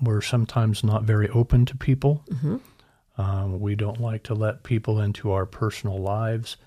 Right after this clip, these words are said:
Speaker 1: And that's simply our mindset of trying to safeguard ourselves and our families when we're away from the job.
Speaker 2: Well, let's be honest.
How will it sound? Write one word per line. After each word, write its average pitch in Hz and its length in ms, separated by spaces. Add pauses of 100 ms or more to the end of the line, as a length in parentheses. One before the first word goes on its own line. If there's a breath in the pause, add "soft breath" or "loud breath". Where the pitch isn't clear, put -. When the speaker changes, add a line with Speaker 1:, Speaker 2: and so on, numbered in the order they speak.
(540 soft breath)
Speaker 1:
And 110 600 (640)
that's 120 360
simply 107 760 (1400)
our 110 180
mindset 107 720
of 104 320
trying 104 340
to 104 100
safeguard 98 600
ourselves 104 760
and 117 140
our 98 180
families 104 840 (440)
when 101 280
we're 101 160
away 98 220
from 92 200
the 87 120
job. - 360 (300)
Speaker 2:
Well, 208 100
let's - 180
be - 160
honest. 185 460